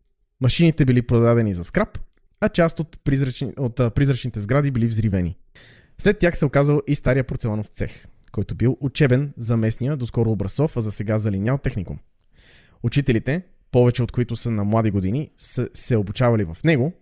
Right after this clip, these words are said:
с-, а, сега собственоръчно изхвърляли металните части, машини и инструменти в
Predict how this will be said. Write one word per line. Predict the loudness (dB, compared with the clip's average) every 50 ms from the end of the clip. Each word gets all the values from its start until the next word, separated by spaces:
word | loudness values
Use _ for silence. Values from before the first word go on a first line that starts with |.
| _ _ _ _ _ _ _ _ _ _ _ _ _ _ _ -20 -20 -14
с-, | -12 -8 -2
а, | 0 2 2 2
сега | 2 2 2 0
собственоръчно | 0 0 -2 -2 0 2 2 2 2 2 2 2 2 2
изхвърляли | 0 0 -2 2 2 2 2 2
металните | 2 0 0 0 0 0 -2 -4
части, | -2 -2 -2 -2 0 -2
машини | -4 -4 -4 -4 -4 -2 -2 -2
и | -2 -4 -4
инструменти | -6 -6 -6 -4 -2 -2 -2 -2 -4
в | -8 -8